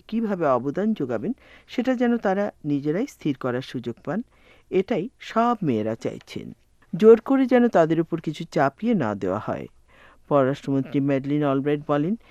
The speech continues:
এ ব্যাপারে তিনি নিঃসন্দেহে যে পরিবার পরিকল্পনায় সাহায্য দেওয়া শুধু সঠিক কাজ নয়, অত্যন্ত বিচক্ষণ কাজও বটে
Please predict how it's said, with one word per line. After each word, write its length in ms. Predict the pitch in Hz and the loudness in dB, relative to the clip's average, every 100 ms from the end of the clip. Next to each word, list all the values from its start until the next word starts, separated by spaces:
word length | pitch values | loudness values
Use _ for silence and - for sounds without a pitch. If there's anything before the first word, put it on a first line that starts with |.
| - - | -20 -6
এ 100 | 170 | -2
ব্যাপারে 380 | 165 180 - 196 | 2 2 2 -4
তিনি 200 | 196 190 | -2 0
নিঃসন্দেহে 840 | 175 147 - - 190 214 214 185 - _ - - - _ 160 | 0 -2 -4 -4 0 2 0 -2 -8 _ -20 -20 -20 _ 2
যে 120 | 165 | 2
পরিবার 500 | 175 175 190 220 226 | 6 6 6 6 4
পরিকল্পনায় 680 | - 202 202 185 185 170 170 | 4 2 4 2 4 2 2
সাহায্য 500 | - 185 208 - 165 | 0 -2 -2 -2 2
দেওয়া 220 | 156 151 | 2 2
শুধু 260 | - 151 | -2 -6
সঠিক 420 | 156 - 143 - 262 | -6 -6 -6 -6 -8
কাজ 180 | - 113 113 | 0 0 0
নয়, 200 | 120 220 - - | -2 -2 -6 -6
অত্যন্ত 460 | 175 _ - 254 - 113 - _ - | -6 _ 0 0 0 -6 -6 _ -14
বিচক্ষণ 600 | 147 170 - - - 139 | -4 -4 -2 -8 -4 -6
কাজও 340 | - 110 104 | -2 -4 -4
বটে 400 | 110 76 - 85 | -8 -10 -10 -14